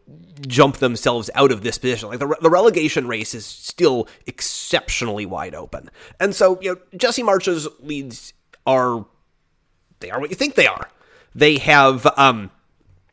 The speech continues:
what they, they're, they're one of the highest pressing teams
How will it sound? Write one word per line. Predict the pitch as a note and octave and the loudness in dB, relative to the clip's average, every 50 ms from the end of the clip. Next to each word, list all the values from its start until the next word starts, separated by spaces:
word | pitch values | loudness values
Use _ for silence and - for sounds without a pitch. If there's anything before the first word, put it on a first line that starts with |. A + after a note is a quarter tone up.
| _ _ _ _ _ | _ _ _ _ _
what | - D3+ E3 D#3+ | -4 -2 4 6
they, | D3+ D#3 | 8 8
they're, | C#3+ D3 D3+ C#3+ | 8 8 4 4
they're | - C#3 C#3 C#3 | 4 4 4 4
one | C3 C3+ C#3 C#3 | 4 4 2 2
of | B2 | 2
the | - A#2+ | 0 -4
highest | G#2 - - D3 D#3 D3+ C3 - - _ | -4 -2 -2 0 0 0 -2 -6 -10 _
pressing | - - D3+ C#3 - - D3+ C#3+ C#3 | -4 -2 -2 -2 -2 -4 -6 -6 -8
teams | - - D#3 D3+ D3 D3 C#3+ C#3+ C#3+ C3+ - | -8 -6 -4 -2 -2 -2 -2 -4 -6 -8 -10